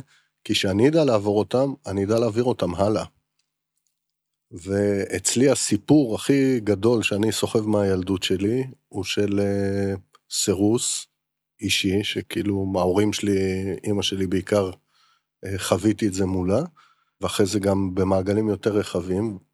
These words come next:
והיה ללמוד לצאת מהסירוס והביטול העצמי, הריצוי, אני הייתי המרצה על, אין, לא יודע אם, אה, הייתי ב-, ב-, בליגות הגבוהות של זה,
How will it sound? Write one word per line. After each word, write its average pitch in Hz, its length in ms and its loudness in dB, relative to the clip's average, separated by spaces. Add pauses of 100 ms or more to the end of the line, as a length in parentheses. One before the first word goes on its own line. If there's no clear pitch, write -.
(140)
והיה 98 140 -2
ללמוד 107 480 0
לצאת 107 380 0
מהסירוס 107 1500 -2
והביטול 95 640 0
העצמי, 107 540 0 (720)
הריצוי, 98 640 2
אני 110 120 0
הייתי 117 220 2
המרצה 110 680 0 (200)
על, 110 440 0
אין, 110 460 0 (1080)
לא 107 140 8
יודע 110 300 4
אם, 104 160 0
אה, 98 600 0 (640)
הייתי 143 300 4
ב-, 123 100 6
ב-, 110 540 4
בליגות 113 400 4
הגבוהות 98 460 2
של 87 200 -2
זה, 101 220 2